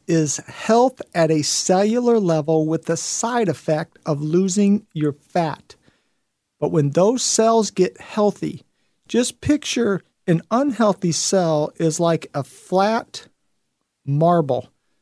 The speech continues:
It's like a flat marble. It's hard. The cellular membrane is hard, and it actually resists hydration. It resists the water that tries to get into that cell.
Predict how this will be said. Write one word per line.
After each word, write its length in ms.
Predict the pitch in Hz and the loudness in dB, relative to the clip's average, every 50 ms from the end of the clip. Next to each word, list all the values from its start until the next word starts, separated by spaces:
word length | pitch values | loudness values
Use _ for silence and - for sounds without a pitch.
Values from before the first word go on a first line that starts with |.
| _ _ _ | _ _ _
It's 80 | _ - | _ -2
like 160 | 175 160 - | -2 0 0
a 80 | 143 | -2
flat 440 | - - - 190 190 196 208 233 - | -4 -4 -2 0 0 0 0 -2 -2
marble. 600 | 170 156 156 165 175 180 165 143 143 135 - - _ _ _ _ _ | -2 -2 0 0 2 0 0 -2 -4 -6 -8 -10 _ _ _ _ _
It's 220 | - 156 160 156 - | -2 -2 -2 -2 -4
hard. 560 | - - 170 170 175 180 196 214 240 214 - _ _ _ _ _ _ _ _ _ _ | -8 -2 0 2 2 2 2 0 -2 -4 -8 _ _ _ _ _ _ _ _ _ _
The 80 | 151 143 | -4 -4
cellular 580 | - - - 202 208 220 233 233 226 208 196 | -2 0 2 4 4 4 4 2 2 2 2
membrane 720 | 180 175 180 208 220 208 196 180 180 175 170 165 156 - | 4 4 4 4 2 2 0 0 0 0 0 -2 -4 -4
is 220 | - 185 160 139 - | -2 -2 -2 -2 -4
hard, 560 | - - - - 220 214 196 160 139 - - - | -6 -10 -6 -4 -2 -2 -2 -2 -4 -6 -6 -4
and 180 | 180 165 165 | -2 0 0
it 120 | 175 180 196 | 0 0 0
actually 540 | 214 247 254 247 - - 233 208 196 202 | -2 -4 -6 -8 -6 -4 0 0 0 0
resists 1080 | 202 180 165 175 175 165 151 135 131 139 175 247 302 196 - - - - - - - - _ _ _ _ _ _ _ _ _ _ _ _ _ - | -2 -2 0 2 2 2 0 0 -2 -2 0 0 0 -2 -2 -4 -6 -8 -8 -10 -14 -20 _ _ _ _ _ _ _ _ _ _ _ _ _ -2
hydration. 720 | - 180 170 139 156 175 185 190 - - - 139 123 - _ _ _ - | 0 0 0 2 0 0 0 0 -2 -2 -6 -8 -8 -10 _ _ _ -2
It 140 | 175 180 175 | -2 -2 0
resists 600 | 175 170 165 156 135 131 147 180 214 226 - - - | 2 0 0 0 0 0 2 2 2 2 0 0 0
the 80 | 214 | 0
water 460 | 190 165 160 170 180 190 185 180 156 | 0 2 2 0 0 2 2 2 0
that 240 | 139 131 135 - - | 0 0 -4 -8 -10
tries 500 | - - - - 185 185 196 196 196 185 | -16 -10 -4 -2 -2 0 0 0 -2 -2
to 120 | - 175 151 | -4 -6 -8
get 300 | 139 143 165 170 165 - - | -4 -2 -2 -2 -2 -2 -2
into 240 | 170 165 165 160 151 | -2 0 0 0 0
that 240 | 143 147 139 - - | -2 -4 -8 -8 -10
cell. 540 | - - - 190 190 180 156 - 127 - | -8 -6 -4 -4 -2 -4 -4 -8 -10 -16